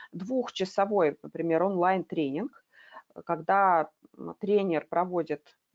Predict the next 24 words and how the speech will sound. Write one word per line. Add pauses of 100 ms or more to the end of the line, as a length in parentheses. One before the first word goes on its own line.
э, (340)
какую-то,
э,
роль
там
фасилитации,
даёт
какой-то
контент, (380)
а
потом, (320)
а,
он
разбрасывает
с
помощью
там
определённых
площадок
на
подгруппы,
и
люди
там,